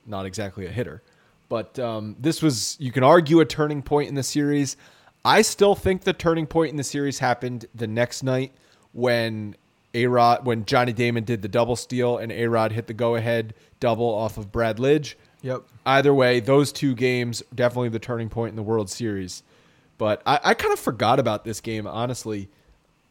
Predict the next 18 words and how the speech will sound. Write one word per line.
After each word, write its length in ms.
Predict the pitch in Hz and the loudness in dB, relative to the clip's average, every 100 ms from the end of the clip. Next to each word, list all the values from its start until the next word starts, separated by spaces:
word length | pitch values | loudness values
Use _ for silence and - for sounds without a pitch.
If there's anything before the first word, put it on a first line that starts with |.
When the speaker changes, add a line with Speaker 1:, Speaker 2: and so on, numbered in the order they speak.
| _ | _
Speaker 1:
I, 80 | 101 - _ _ _ | -12 -12 _ _ _
partially 480 | - 143 147 156 147 | -2 0 2 0 0
because 280 | 147 147 131 | 0 -2 -2
I 60 | |
was 160 | 127 110 | -2 -4
just 140 | 107 | -8
drinking 420 | - 113 110 123 | -6 -6 -4 -6
the 120 | 117 110 | -4 -4
entire 360 | 104 110 107 | -4 -4 -4
two 140 | 104 107 | -4 -4
thousand 320 | 110 104 107 | -4 -4 -4
nine 320 | 101 101 101 - _ _ | -6 -6 -10 -14 _ _
playoff 360 | 117 110 113 - | -4 -2 -4 -4
run. 160 | 120 | -4
It 60 | 117 | -4
was 120 | 113 | -6
the 80 | 117 | -8
first 500 | - 143 151 151 - | -2 2 2 0 -8